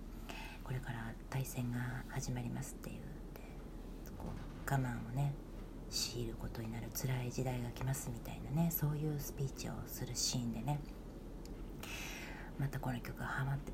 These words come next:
ぴったりくるんですよね。本当に、あーって。でもなんか、この曲聴いててね、あの、なんか辛いんだけど、希望も感じるんですよね。なんか、なんでしょうね、ベートーベンを知っ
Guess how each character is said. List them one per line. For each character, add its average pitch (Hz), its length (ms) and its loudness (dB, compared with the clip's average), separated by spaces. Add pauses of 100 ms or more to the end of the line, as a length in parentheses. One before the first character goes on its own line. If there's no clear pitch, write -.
ぴ - 80 -4
っ - 40 -6
た - 160 -2
り - 60 0
く - 100 0
る 147 80 6
ん - 20 4
で 143 80 8
す - 80 2
よ 135 80 6
ね。 151 420 6
本 147 240 6 (140)
当 151 80 6
に、 147 240 4
あ 120 460 0
ー - 0 -
っ - 40 -6 (160)
て。 - 80 -4 (220)
で 160 60 10
も 160 80 12
な 185 80 12
ん 208 80 12
か、 139 240 6 (520)
こ - 60 6
の 160 100 8
曲 160 380 6 (120)
聴 - 140 2
い 156 40 4
て 160 100 6
て 143 140 4
ね、 135 120 6
あ 139 120 8
の、 139 100 6 (320)
な 127 80 2
ん 139 140 2
か - 260 0 (100)
辛 180 220 6
い 190 60 10
ん 170 60 8
だ 139 100 6
け 120 100 0
ど、 180 480 8 (880)
希 139 200 6
望 180 120 6
も 190 200 10
感 175 220 8
じ 170 100 8
る 170 100 8
ん 160 60 8
で 135 80 4
す - 100 -2
よ 117 80 2
ね。 120 240 2
な 135 120 4
ん 147 60 4
か、 - 260 -2 (760)
な 139 100 6
ん 160 60 6
で 147 80 2
し - 80 0
ょ 127 60 2
う - 20 2
ね、 113 160 0
ベ - 60 0
ー 196 180 2
ト - 160 -2
ー 247 80 4
ベ 170 140 6
ン 143 100 6
を 123 40 4
知 - 180 2
っ - 40 -4